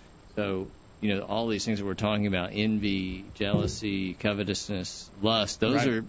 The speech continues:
Speaker 1: like you said, Eric, those aren't things that necessarily manifest themselves to others, but they're, they're problems of the heart. And Jesus says that it's only those who are pure in heart that will see God.
Speaker 2: Now, if I'm having a problem with stealing,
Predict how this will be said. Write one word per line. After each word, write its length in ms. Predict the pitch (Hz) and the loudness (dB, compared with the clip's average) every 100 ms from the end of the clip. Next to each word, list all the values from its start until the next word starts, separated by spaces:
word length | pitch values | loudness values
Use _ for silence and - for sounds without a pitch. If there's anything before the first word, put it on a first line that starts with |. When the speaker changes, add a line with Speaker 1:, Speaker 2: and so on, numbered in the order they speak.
| - | 0
Speaker 1:
like 220 | 110 104 | 0 2
you 80 | 104 | 0
said, 220 | 135 127 | 0 2
Eric, 280 | 110 101 113 | 2 0 2
those 200 | 123 127 | 4 4
aren't 160 | 117 | 2
things 240 | 113 117 110 | 4 2 2
that 180 | 110 113 | 0 0
necessarily 480 | 113 - 117 110 | -2 -2 0 2
manifest 560 | 101 110 120 110 104 - | 2 2 2 2 0 2
themselves 520 | 104 98 110 104 95 | 0 2 2 2 0
to 140 | - 107 | -4 -2
others, 400 | 110 117 104 95 | 0 0 0 0
but 160 | 110 98 | 0 0
they're, 160 | 98 92 - | 0 -2 -2
they're 100 | 104 | -2
problems 380 | 101 107 101 95 | 2 2 2 0
of 80 | 98 | -2
the 100 | 90 | 0
heart. 400 | 117 113 92 - - - - - | 0 0 -4 -8 -18 -20 -12 0
And 240 | 98 92 | 4 4
Jesus 340 | 92 120 107 95 | 4 2 2 0
says 400 | 104 92 92 - | 0 0 -2 -2
that 120 | 98 | -2
it's 160 | 95 92 | -2 0
only 220 | 104 101 | 0 2
those 180 | 95 95 | 2 4
who 100 | 104 | 2
are 60 | 87 | 2
pure 260 | - 143 | 2 2
in 100 | 104 | 0
heart 320 | 90 92 85 - | 0 -2 -4 -10
that 180 | - - | -14 -14
will 60 | 92 | -14
see 180 | - 95 | -8 -4
God. 320 | 95 73 73 - | -4 -4 -2 4
Speaker 2:
Now, 220 | 139 143 | 4 4
if 160 | 139 | 4
I'm 180 | 156 175 | 4 6
having 280 | 160 160 131 | 4 4 0
a 40 | |
problem 480 | 110 151 139 123 110 | 2 2 2 2 2
with 140 | 104 - | 2 -2
stealing, 720 | - - 131 139 110 90 | -4 4 4 6 2 -4